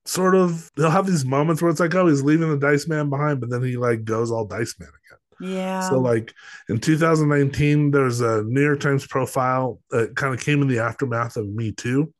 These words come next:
Speaker 1: Um, and he actually claimed in this profile that he experienced his own incidents of sexual harassment and even sexual assault. He said early on in his career, he was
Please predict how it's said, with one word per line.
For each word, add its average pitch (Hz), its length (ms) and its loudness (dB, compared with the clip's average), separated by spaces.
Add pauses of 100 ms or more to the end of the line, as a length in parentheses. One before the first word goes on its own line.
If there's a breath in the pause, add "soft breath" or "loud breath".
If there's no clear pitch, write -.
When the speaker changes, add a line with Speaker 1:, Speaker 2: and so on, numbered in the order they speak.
(120)
Speaker 1:
Um, 127 340 0
and 131 100 2
he 143 120 4
actually 147 380 2
claimed 202 360 2
in 127 80 0
this 123 140 -4
profile 180 360 0
that 113 140 0
he 147 340 2
experienced 127 540 -2
his 117 140 -2
own 131 260 0 (100)
incidents 117 460 0
of 101 100 -8
sexual 107 360 -4
harassment 117 560 -6 (260)
and 120 260 -2
even 113 220 -2
sexual 110 400 -4
assault. 117 360 -2
He 110 120 -4
said 120 280 0
early 127 300 0
on 123 160 -2
in 113 80 -2
his 117 180 -4
career, 127 480 0
he 113 180 -2
was 101 380 0